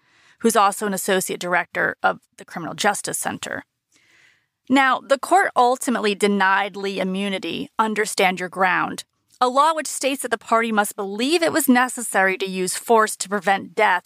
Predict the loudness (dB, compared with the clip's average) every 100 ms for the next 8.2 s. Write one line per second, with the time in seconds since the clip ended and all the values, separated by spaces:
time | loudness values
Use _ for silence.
0 | -6 -6 -2 -2 0 0 0 -6 -2 2
1 | 4 2 -2 0 0 2 0 2 2 4
2 | 2 0 0 0 -2 -6 0 2 2 0
3 | -10 -14 _ _ -8 -4 0 2 2 0
4 | -6 -2 0 2 0 -2 -6 -4 -4 -4
5 | -10 -10 -14 _ _ _ _ -4 0 0
6 | 0 0 -4 0 0 2 0 2 0 2
7 | -2 -2 -4 -2 -4 -6 -2 -2 -2 -6
8 | -8 -8